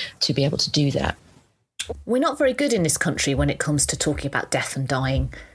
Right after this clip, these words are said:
Speaker 2: Do you think it's important that we start discussing it more widely? And what do you think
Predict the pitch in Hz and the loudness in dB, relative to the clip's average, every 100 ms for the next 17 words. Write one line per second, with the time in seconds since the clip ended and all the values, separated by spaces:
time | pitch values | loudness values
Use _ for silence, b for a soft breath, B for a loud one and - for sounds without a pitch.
0 | B - 294 370 320 302 - 302 240 156 | B 0 2 4 4 2 2 2 4 2
1 | - 147 - 180 - 135 - - 160 151 | 2 0 2 2 2 0 2 0 2 2
2 | 156 151 147 165 160 151 85 147 151 202 | 2 0 2 2 2 0 -2 -2 0 0
3 | - 254 220 220 180 | 2 0 0 2 2